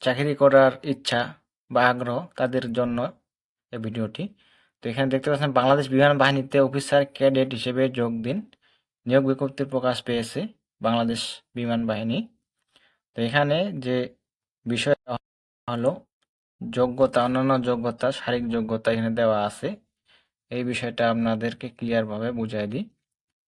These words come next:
এখানে দেওয়া আছে নাগরিকত্ব, অবশ্যই বাংলাদেশের নাগরিক হতে হবে এবং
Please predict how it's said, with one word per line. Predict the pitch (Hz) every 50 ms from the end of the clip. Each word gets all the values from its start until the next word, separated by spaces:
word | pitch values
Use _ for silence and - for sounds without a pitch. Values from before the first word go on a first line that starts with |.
| _ -
এখানে | 113 127 135 131
দেওয়া | 123 135 131 131 131
আছে | 127 - - 160 165
নাগরিকত্ব, | 156 143 127 127 131 131 127 - - 113 107 101
অবশ্যই | 110 120 123 123 - - - 151 160 160 147 139
বাংলাদেশের | 127 127 127 127 127 127 - - 147 143
নাগরিক | 135 127 120 127 127 131 123
হতে | 120 117 117 - 123
হবে | 117 120 120 127 147 180 240 - _ _ _ _ _ _ _ _ _ -
এবং | - 123 135 147 151 147 127 110 92 -